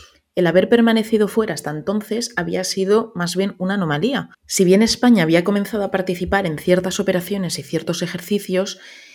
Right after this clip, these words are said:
su no incorporación plena había supuesto ciertos límites. En mil novecientos noventa y seis, el Congreso de los Diputados aprueba por una amplia mayoría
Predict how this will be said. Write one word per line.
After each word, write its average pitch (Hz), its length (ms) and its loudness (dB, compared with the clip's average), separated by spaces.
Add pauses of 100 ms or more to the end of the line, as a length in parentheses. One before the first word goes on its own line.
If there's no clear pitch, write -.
(120)
su 180 300 -4
no 185 180 2
incorporación 208 880 0
plena 202 400 2
había 170 320 0
supuesto 180 540 -4
ciertos 151 400 -6
límites. - 560 -10 (460)
En 175 200 2
mil 202 160 4
novecientos 220 560 2
noventa 190 320 0
y 180 80 -2
seis, 214 420 0
el 175 160 -2
Congreso 170 460 -4
de 208 60 0
los 208 140 -4
Diputados 202 680 -4
aprueba 196 480 -2
por 170 120 -4
una 180 160 -4
amplia 190 280 -4
mayoría 185 500 -2